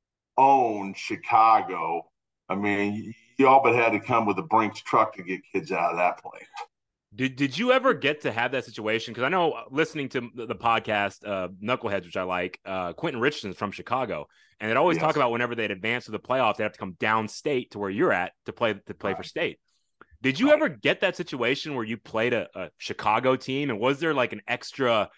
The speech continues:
Speaker 2: energy in the gym of, like, "Hey, we're kind of these, not, not country bumpkins or anything, but we're these downstate kids having to play these Chicago kids"? Well, did you ever get to experience that?
Speaker 1: Yeah, I got to experience that. We played the Pekin Holiday Tournament. There was about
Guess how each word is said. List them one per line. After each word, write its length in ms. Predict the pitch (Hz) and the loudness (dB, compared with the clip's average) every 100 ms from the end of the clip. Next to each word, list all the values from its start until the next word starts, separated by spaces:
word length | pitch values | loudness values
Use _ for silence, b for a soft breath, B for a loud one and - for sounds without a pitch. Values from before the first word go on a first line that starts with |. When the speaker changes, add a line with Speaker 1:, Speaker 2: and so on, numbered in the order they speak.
| b b b _ _ _ - | b b b _ _ _ -6
Speaker 2:
energy 440 | 131 139 127 131 | -2 -2 -2 -2
in 80 | 127 | -2
the 100 | 113 | -4
gym 380 | 92 113 123 127 | -4 -2 -2 -2
of, 100 | 104 | -2
like, 200 | 101 101 | -4 -2
"Hey, 160 | 123 | -2
we're 100 | 107 | -2
kind 180 | 110 117 | -2 -4
of 60 | 110 | -2
these, 220 | 107 - _ _ _ _ _ _ 123 | -4 -6 _ _ _ _ _ _ -14
not, 160 | 98 | -10
not 180 | 110 92 | -8 -8
country 340 | - 131 - | -4 -6 -4
bumpkins 420 | 95 123 120 98 92 | 0 0 0 -6 -4
or 40 | |
anything, 220 | 95 117 | -4 -4
but 60 | 104 | -2
we're 100 | 127 | -2
these 200 | 120 98 | -2 -4
downstate 540 | 117 120 110 127 131 | -2 -2 -2 -4 -4
kids 220 | - 110 | -4 -4
having 160 | 98 104 | -2 -4
to 60 | 101 | -2
play 160 | 113 | -2
these 160 | 110 107 | -2 -4
Chicago 460 | 101 101 107 120 | -6 -2 0 0
kids"? 200 | 120 139 | -2 -2
Well, 220 | 131 139 127 | -2 -6 -6
did 140 | 127 | -6
you 40 | 151 | -4
ever 80 | 165 | -2
get 120 | 165 | -4
to 60 | 135 | -4
experience 380 | - 123 143 | -4 -6 -4
that? 220 | - 160 - _ _ _ _ | -4 -4 -6 _ _ _ _
Speaker 1:
Yeah, 300 | 151 147 139 | 4 6 6
I 100 | 175 | 6
got 140 | 185 | 6
to 40 | 143 | 4
experience 520 | - - 135 127 123 | 0 2 4 4 4
that. 120 | 113 | 4
We 160 | 143 151 | 4 2
played 280 | 160 147 | 2 2
the 120 | 104 - | 0 -6
Pekin 360 | - 139 123 92 | -2 -2 -2 0
Holiday 480 | 104 104 101 92 87 | 4 6 4 0 -2
Tournament. 420 | - 101 90 80 | -2 0 -2 -6
There 100 | 104 | -4
was 160 | 98 - | -4 0
about 240 | 110 104 | 2 2